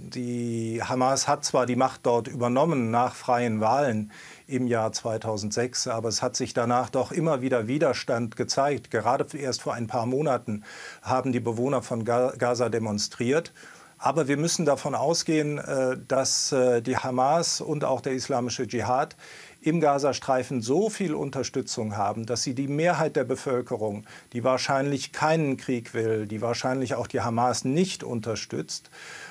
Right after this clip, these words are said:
ähm, in Schach halten können. Letzten Endes wissen wir nicht genau, wie viele Bewohner von Gaza hinter der Hamas stehen, aber ich gehe davon aus,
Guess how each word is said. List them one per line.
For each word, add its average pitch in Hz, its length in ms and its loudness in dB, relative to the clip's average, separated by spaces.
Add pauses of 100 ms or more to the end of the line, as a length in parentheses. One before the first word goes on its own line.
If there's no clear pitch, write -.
(100)
ähm, 143 420 2
in 151 180 0
Schach - 320 0
halten 113 360 0
können. 104 400 -4 (320)
Letzten 147 340 0
Endes 151 400 0
wissen 165 300 2
wir 147 100 4
nicht 156 260 -2
genau, 135 440 4
wie 143 140 0
viele 139 480 2 (200)
Bewohner 131 360 2
von 123 240 -2
Gaza 123 300 4
hinter 120 240 0
der 113 160 2
Hamas 110 320 -2
stehen, 139 320 0
aber 127 160 2
ich 127 140 -10
gehe 131 160 2
davon 123 320 0
aus, 123 280 -2